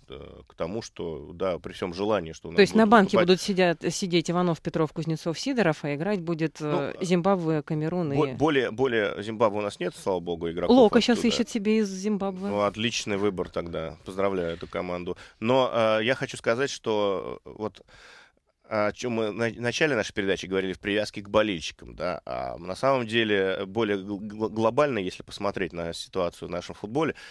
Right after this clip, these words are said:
Speaker 1: то был нужен не закон о болельщиках, а закон о футболе. То есть вообще вот, с моей точки зрения, необходимо сломать всю старую систему вот р-, как бы российского футбола, да, с ее, в общем-то, порочными многими вещами,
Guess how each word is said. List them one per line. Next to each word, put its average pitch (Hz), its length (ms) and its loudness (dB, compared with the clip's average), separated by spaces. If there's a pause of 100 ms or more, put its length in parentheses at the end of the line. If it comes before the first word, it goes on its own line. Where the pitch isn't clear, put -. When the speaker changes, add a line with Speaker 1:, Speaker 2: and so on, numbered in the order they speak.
(160)
Speaker 1:
то 107 120 0
был 107 220 -2
нужен 104 360 -4
не 110 100 -4
закон 120 340 0
о - 20 -2
болельщиках, 101 480 -2
а 90 40 -8
закон 101 260 -2
о 104 40 -2
футболе. 127 460 0
То 87 60 -8
есть 87 100 -8
вообще 104 280 0
вот, 98 160 -2 (280)
с - 100 -20
моей 113 160 2
точки 117 220 -6
зрения, 127 300 0
необходимо 113 560 0
сломать 113 400 2
всю 123 440 -2 (280)
старую 92 420 2
систему 90 540 -4
вот 87 140 -8
р-, 71 340 -6
как 90 180 -8
бы 87 240 -2
российского 98 400 -6
футбола, 113 540 0
да, 95 160 -2
с - 100 -14
ее, 92 220 -4
в - 20 -6
общем-то, - 300 -16
порочными 98 520 -2
многими 90 380 -6
вещами, 110 540 -4